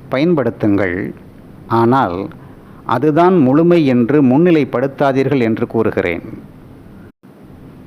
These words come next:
சான்றோர்களின், உயர்ந்தோர்களின் அறிவுரைகளை கேட்டு வாழத் துவங்கி, அருளாளர்களின் உபதேசங்களை மதித்து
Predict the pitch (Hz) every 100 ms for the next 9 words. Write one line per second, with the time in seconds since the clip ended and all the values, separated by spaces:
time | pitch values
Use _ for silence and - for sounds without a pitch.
0 | - - 127 160 156 135 127 120 139 147
1 | 139 131 139 160 170 143 120 117 127 143
2 | 143 - 131 160 180 156 131 127 117 -
3 | 139 135 135 101 120 135 - 110 117 113
4 | 127 110 87 92 151 - - - - -
5 | - - - 156 214 190 165 151 147 139
6 | 120 147 156 143 143 131 123 117 113 110
7 | 113 151 -